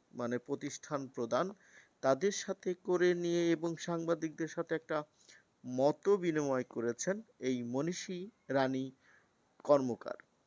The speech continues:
তো আমরা দেখেছি সমস্ত যে কর্মকর্তা রয়েছে,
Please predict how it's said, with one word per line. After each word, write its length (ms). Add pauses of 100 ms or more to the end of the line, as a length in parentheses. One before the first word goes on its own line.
(320)
তো 100 (260)
আমরা 300
দেখেছি 480
সমস্ত 680 (440)
যে 180 (1000)
কর্মকর্তা 1000
রয়েছে, 460